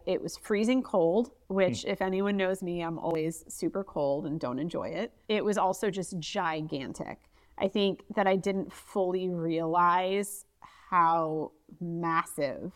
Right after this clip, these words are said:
Speaker 1: it was. It was a city. And I came from a
Speaker 2: Yep.
Speaker 1: very, very, very small town in the woods in Northeast Ohio. And it was a bit of a shock to my system. And then I, you know,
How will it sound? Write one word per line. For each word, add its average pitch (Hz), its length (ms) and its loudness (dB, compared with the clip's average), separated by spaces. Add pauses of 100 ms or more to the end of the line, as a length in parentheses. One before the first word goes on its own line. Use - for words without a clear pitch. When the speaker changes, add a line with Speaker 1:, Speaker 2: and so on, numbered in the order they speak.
(120)
Speaker 1:
it 185 100 4
was. 135 220 -2
It - 40 -4
was 247 120 2
a 269 40 2
city. 240 460 -2 (320)
And 185 180 0
I 196 160 4
came 196 240 -2
from 202 140 -4
a 202 100 4
Speaker 2:
Yep. 170 40 2
Speaker 1:
very, 233 380 4
very, 175 320 2
very 160 280 0
small 147 340 -4
town 147 300 -4
in 147 100 -4
the 139 80 -6
woods 127 500 -8
in 143 220 -2
Northeast 135 480 -6
Ohio. 165 640 -4
And 139 480 -6
it 202 60 -2
was 185 140 2
a 190 40 2
bit 185 160 4
of 190 80 4
a 190 80 0
shock 170 380 0
to 190 100 -4
my 160 140 -4
system. 156 520 -6
And 147 140 -2
then 147 100 -4
I, 147 320 -4
you 156 200 -2
know, 147 180 -6